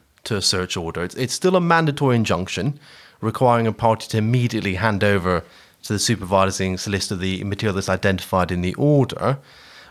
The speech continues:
But unlike a search order, the party is not entitled to enter the premises without the respondent's permission, hence the name.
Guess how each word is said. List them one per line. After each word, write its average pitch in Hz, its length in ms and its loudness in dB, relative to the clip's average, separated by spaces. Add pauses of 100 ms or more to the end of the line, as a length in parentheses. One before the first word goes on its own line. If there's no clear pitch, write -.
(140)
But 120 240 2 (100)
unlike 156 440 4
a 98 40 -2
search 87 380 -4
order, 90 460 -4 (380)
the 110 80 -4
party 127 340 2
is 101 100 -4
not 127 240 4
entitled 104 640 -2
to - 120 -6 (100)
enter 107 400 -2
the 95 80 -2
premises - 640 -6 (420)
without 104 400 0
the 104 60 -6
respondent's 92 500 -4
permission, 107 480 -4
hence 101 220 -6
the 123 100 -2
name. 123 300 2